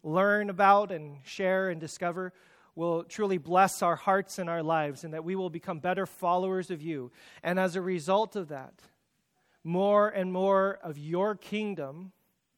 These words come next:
your presence will be experienced here on earth as it is in heaven.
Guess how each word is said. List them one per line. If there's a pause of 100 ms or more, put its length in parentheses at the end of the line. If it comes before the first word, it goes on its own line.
(340)
your
presence
will
be
experienced
here
on
earth
as
it
is
in
heaven.